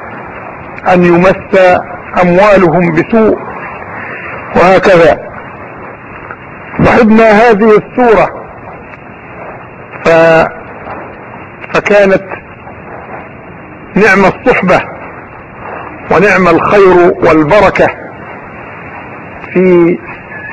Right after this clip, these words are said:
ما عرفناه من سورة النساء. واليوم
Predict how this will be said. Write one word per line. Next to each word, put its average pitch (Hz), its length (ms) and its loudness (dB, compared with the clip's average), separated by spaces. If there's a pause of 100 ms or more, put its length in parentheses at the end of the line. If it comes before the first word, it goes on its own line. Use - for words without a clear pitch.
(420)
ما 170 220 4
عرفناه 170 920 2 (1200)
من 160 120 2 (100)
سورة 175 300 4
النساء. 147 500 2 (3000)
واليوم 233 400 4